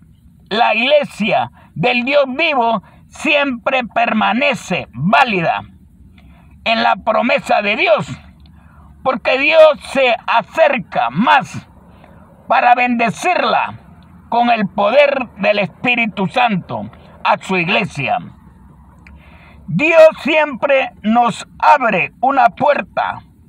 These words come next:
la cual nadie puede cerrar. De manera, iglesia,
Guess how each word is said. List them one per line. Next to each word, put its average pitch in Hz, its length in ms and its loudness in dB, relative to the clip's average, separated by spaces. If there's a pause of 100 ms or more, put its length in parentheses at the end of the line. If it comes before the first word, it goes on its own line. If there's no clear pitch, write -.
(520)
la 240 240 2
cual 294 440 2
nadie 277 600 2 (220)
puede 233 640 0
cerrar. 160 680 2 (1000)
De 269 220 0
manera, 294 560 4
iglesia, 277 600 2